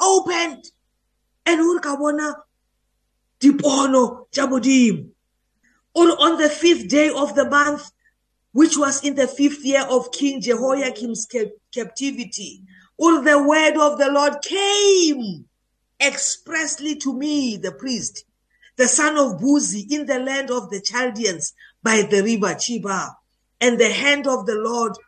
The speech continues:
was upon me there." So, motheletši wa ka, the word of God will just come to you.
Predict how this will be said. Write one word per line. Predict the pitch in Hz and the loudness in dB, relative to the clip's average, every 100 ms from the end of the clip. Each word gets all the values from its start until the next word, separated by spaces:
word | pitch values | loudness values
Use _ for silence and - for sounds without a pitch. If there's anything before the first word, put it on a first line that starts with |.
| _ - | _ -12
was | 190 190 - | -8 -8 -8
upon | 175 - 214 208 190 | -10 -8 -6 -6 -4
me | 208 214 | -4 -4
there." | 170 170 185 160 131 - _ _ _ _ _ - | -4 -2 0 0 -4 -12 _ _ _ _ _ -2
So, | 330 | 2
motheletši | 302 302 311 311 294 | 2 0 0 0 -2
wa | 269 | -6
ka, | 262 233 - _ | -6 -10 -14 _
the | 311 311 | -2 2
word | 330 320 | 2 2
of | 294 - | -2 -2
God | 294 302 302 | -2 0 0
will | 302 | -2
just | 277 285 - | -2 -6 -4
come | - 262 294 240 | -2 0 0 -4
to | - 294 | -8 -4
you. | 254 285 302 294 269 - | 2 4 4 2 0 -6